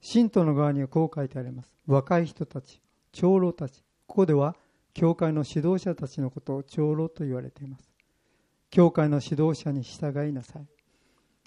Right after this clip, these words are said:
と同時に、皆というのは、教職者も信徒も皆、謙遜を身につけなさい。謙遜とは何でしょうか？これは相手を支配、支配、支配しないで、愛し使い合うことです。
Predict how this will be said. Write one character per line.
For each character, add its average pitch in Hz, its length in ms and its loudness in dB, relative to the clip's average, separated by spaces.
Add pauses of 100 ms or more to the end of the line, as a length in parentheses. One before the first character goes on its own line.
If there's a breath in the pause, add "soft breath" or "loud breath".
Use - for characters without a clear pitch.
(400)
と 214 140 6
同 226 160 8
時 156 80 -2
に、 143 100 0
皆 185 360 2
と - 100 -8
い 156 40 0
う - 20 -2
の 120 120 -2
は、 139 180 -2
教 220 280 2
職 220 260 -4
者 - 180 -4
も 180 220 0
信 208 300 -4
徒 160 120 -2
も 127 160 -2
皆、 156 400 -2 (580)
謙 214 420 0
遜 190 220 0
を 202 40 0
身 160 160 -2
に 165 140 -4
つ - 100 -20
け 165 100 -8
な 139 100 -8
さ - 160 -16
い。 147 100 -16 (1400)
謙 202 340 6
遜 175 80 4
と 156 120 4
は 143 60 4
何 165 160 0
で 165 60 -4
し - 120 -8
ょ 135 60 -2
う 120 40 -6
か？ - 140 -18 (160)
こ 202 80 2
れ 190 80 6
は 185 200 4 (380 soft breath)
相 180 200 6
手 196 120 6
を 185 80 8
支 165 180 0
配、 196 300 4 (500)
支 - 220 0
配、 220 200 2
支 - 220 2
配 196 240 8
し - 180 -4
な 185 160 2
い 180 60 -2
で、 160 280 0 (320 soft breath)
愛 202 200 6
し 170 280 -2
使 - 340 0
い 208 100 4
合 202 140 2
う 196 60 -2
こ 160 140 -4
と - 120 -8
で 160 140 -16
す。 - 180 -20